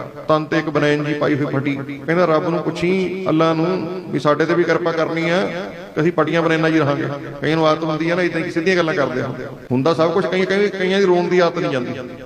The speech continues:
ਹੈ ਸਭ ਕੁਛ ਹੈ, ਪਰ ਰੋਈ ਜਾਣਗੇ। ਜਦੋਂ ਸ਼ਾਮ ਨੂੰ ਮੂਸਾ ਅੱਲਾ ਨੂੰ ਮਿਲਿਆ, ਤਾਂ ਹਜ਼ਰਤ ਮੂਸਾ ਨੇ ਕਿਹਾ, "ਹੇ ਮਹਾਰਾਜ, ਦੋ ਜਣੇ ਮਿਲੇ ਆ। ਇੱਕ ਕਹਿੰਦਾ ਸੀ ਵੀ ਸ਼ੁਕਰਾਨਾ ਮੇਰਾ ਕਰਦੀ ਹੋ, ਮੈਨੂੰ ਹੁਣ ਮਾਇਆ ਦੀ ਲੋੜ ਨਹੀਂ, ਕਿਸੇ ਹੋਰ ਨੂੰ ਲੋੜਵੰਦ ਨੂੰ ਦੇ ਦਿਓ।"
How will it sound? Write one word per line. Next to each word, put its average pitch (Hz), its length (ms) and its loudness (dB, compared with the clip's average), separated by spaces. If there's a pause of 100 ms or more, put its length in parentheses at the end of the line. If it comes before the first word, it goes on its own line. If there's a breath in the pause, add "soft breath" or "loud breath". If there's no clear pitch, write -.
(240)
ਹੈ 165 140 6
ਸਭ 175 200 2
ਕੁਛ 208 200 4
ਹੈ, 190 160 4 (640)
ਪਰ 165 100 4
ਰੋਈ 170 220 4
ਜਾਣਗੇ। 151 340 2 (480)
ਜਦੋਂ 151 180 4
ਸ਼ਾਮ 160 340 2
ਨੂੰ 175 220 0
ਮੂਸਾ 165 600 -2
ਅੱਲਾ 156 200 4
ਨੂੰ 165 120 0
ਮਿਲਿਆ, 151 360 2 (460)
ਤਾਂ 127 80 2
ਹਜ਼ਰਤ 175 260 2
ਮੂਸਾ 175 300 0
ਨੇ 170 100 0
ਕਿਹਾ, 147 540 -2 (240)
"ਹੇ 151 120 4
ਮਹਾਰਾਜ, 139 560 2 (240)
ਦੋ 143 180 4
ਜਣੇ 180 200 4
ਮਿਲੇ 151 260 2
ਆ। 127 80 -2 (220)
ਇੱਕ 139 120 -4
ਕਹਿੰਦਾ 180 300 2
ਸੀ 185 120 0
ਵੀ 196 240 -2
ਸ਼ੁਕਰਾਨਾ 160 400 0
ਮੇਰਾ 165 200 2
ਕਰਦੀ 151 360 0
ਹੋ, 165 100 2
ਮੈਨੂੰ 160 240 2
ਹੁਣ 156 120 2
ਮਾਇਆ 139 260 2
ਦੀ 139 120 -2
ਲੋੜ 127 240 -2
ਨਹੀਂ, 147 260 -2 (140)
ਕਿਸੇ 170 180 2
ਹੋਰ 175 260 4
ਨੂੰ 185 140 0
ਲੋੜਵੰਦ 165 360 2
ਨੂੰ 160 160 -2
ਦੇ 135 120 0
ਦਿਓ।" 123 160 -4